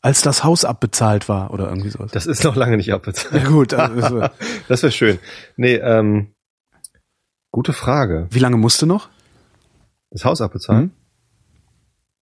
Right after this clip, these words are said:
Speaker 1: Mhm.
Speaker 2: Äh, ich habe, wann habe ich denn neu fin-, letztes Jahr oder vorletztes Jahr habe ich, ach,
Speaker 1: Ich
Speaker 2: so
Speaker 1: glaub, letztes
Speaker 2: fünfzehn
Speaker 1: Jahr war
Speaker 2: Jahre
Speaker 1: das,
Speaker 2: noch
Speaker 1: ne?
Speaker 2: oder so. Ja, fünfzehn.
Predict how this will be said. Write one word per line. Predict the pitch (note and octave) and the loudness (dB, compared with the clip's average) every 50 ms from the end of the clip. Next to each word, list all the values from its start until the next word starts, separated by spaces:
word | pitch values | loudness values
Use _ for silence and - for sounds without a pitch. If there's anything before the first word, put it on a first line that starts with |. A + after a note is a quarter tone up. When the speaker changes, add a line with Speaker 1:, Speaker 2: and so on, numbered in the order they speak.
| _ - | _ -6
Speaker 1:
Mhm. | G2+ G2 | -2 0
Speaker 2:
Äh, | F#2+ F#2+ G2 G2 G2 G2 G2 F#2+ F#2+ F#2+ F#2+ F#2+ F#2+ - _ _ _ _ _ _ _ _ _ _ _ _ _ _ _ _ _ _ - | 2 4 4 4 4 4 4 4 4 4 2 2 -2 -6 _ _ _ _ _ _ _ _ _ _ _ _ _ _ _ _ _ _ -12
ich | G#2 G2+ - - - | -10 -10 -8 -4 -2
habe, | G2+ G#2 G#2 G#2+ G#2+ G#2 G2 G2+ G2+ G2+ G2+ G2+ G2+ G2+ G2 G2+ G2+ G2+ _ - | 2 2 4 4 4 2 2 2 2 4 4 4 4 2 2 0 -2 -6 _ -8
wann | G#2+ G2 G2 | -6 -2 -2
habe | G#2+ G#2+ G2+ | 0 0 0
ich | - | -2
denn | - G#2 G2 G2 G2 F#2+ G2 - _ _ _ _ _ _ _ _ _ _ _ _ - | 0 0 0 2 2 0 0 -4 _ _ _ _ _ _ _ _ _ _ _ _ -2
neu | G#2+ G2 G#2 G#2+ | 0 2 2 2
fin-, | A2 - - A2+ A2+ A#2+ A#2 - | 2 0 0 0 0 -2 -4 -4
letztes | - G#2 A2+ - - C3 A#2 - | -2 -2 -2 0 -2 -6 -2 0
Jahr | C3+ C3+ B2+ | 2 2 4
oder | A2+ G2 | 2 2
vorletztes | E2+ - G#2+ A2 C3 C#3 C3 - C#3+ B2+ - | 0 0 -2 0 0 -2 -4 -4 -10 -10 -4
Jahr | - C#3+ C#3+ C#3+ | 0 0 2 2
habe | C#3 C3 A#2+ A#2 | 2 2 2 2
ich, | A2+ - - - _ _ _ _ _ _ _ _ _ _ _ _ _ _ _ _ _ _ _ _ _ _ - | 0 -2 -4 -14 _ _ _ _ _ _ _ _ _ _ _ _ _ _ _ _ _ _ _ _ _ _ -2
ach, | - | 0
Speaker 1:
Ich | A#2 A2 | 0 0
Speaker 2:
so | - | 0
Speaker 1:
glaub, | A#2+ G#2 | 0 2
letztes | A2 C#3 D#3+ - F#3+ - | 0 2 2 2 2 2
Speaker 2:
fünfzehn | - | 2
Speaker 1:
Jahr | A2+ G2 | 2 2
war | E2+ | 4
Speaker 2:
Jahre | F#2 G2+ | 2 2
Speaker 1:
das, | F#2 F2 | 2 2
Speaker 2:
noch | - | 0
Speaker 1:
ne? | E2+ | 0
Speaker 2:
oder | F2 F2+ | -2 -2
so. | E2 F2+ E2+ D#2+ - _ _ _ _ | -2 -2 -4 -6 -8 _ _ _ _
Ja, | - G#2+ F#2 F#2+ F#2+ F#2 - _ _ _ _ _ _ _ _ - | -2 0 0 2 0 -2 -4 _ _ _ _ _ _ _ _ -8
fünfzehn. | - - - - A#2+ A2 A2 | -8 -6 -2 0 0 0 0